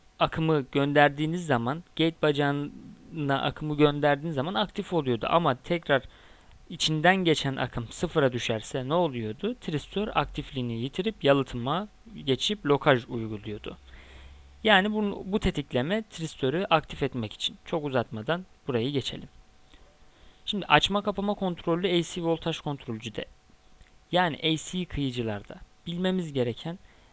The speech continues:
en önemli kısım bana kalırsa bu grafiği anlamak. Şimdi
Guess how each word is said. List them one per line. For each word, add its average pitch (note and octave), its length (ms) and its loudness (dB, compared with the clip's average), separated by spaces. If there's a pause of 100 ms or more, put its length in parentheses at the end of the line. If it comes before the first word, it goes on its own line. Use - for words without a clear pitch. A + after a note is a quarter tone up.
(140)
en F#3 100 4
önemli C3+ 380 0
kısım C#3 440 -6 (300)
bana D#3 200 2
kalırsa C#3+ 460 -4
bu E3 80 -6
grafiği B2+ 460 -2
anlamak. A2+ 320 -14 (840)
Şimdi E3 380 -4